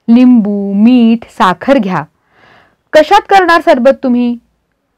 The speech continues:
त्यासाठी योग्य पातेलं घ्या. सरबत ढवळण्यासाठी चमचा लागेल. सरबत करायचा क्रम आहे ना लक्षात? चला तर मग, लागा तयारीला. पाणी घ्या,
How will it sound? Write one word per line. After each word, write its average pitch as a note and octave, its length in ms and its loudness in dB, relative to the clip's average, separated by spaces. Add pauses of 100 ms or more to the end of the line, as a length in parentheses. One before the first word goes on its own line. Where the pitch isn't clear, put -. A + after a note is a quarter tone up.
(140)
त्यासाठी G#3+ 580 -2
योग्य G3+ 600 -2 (380)
पातेलं A#3 560 2
घ्या. D#3 200 -8 (1300)
सरबत A3+ 480 0
ढवळण्यासाठी C4 760 0
चमचा C#4+ 480 0
लागेल. D#4 320 0 (1500)
सरबत G3+ 420 -2
करायचा F#3+ 420 -2
क्रम A#3+ 260 -2
आहे G3 180 -2
ना C#4+ 120 0
लक्षात? E4+ 400 0 (1400)
चला F4 240 4
तर C4 100 2
मग, G3 160 0 (480)
लागा D4 380 2
तयारीला. E3+ 460 0 (1000)
पाणी G3 400 0
घ्या, G#3 220 -2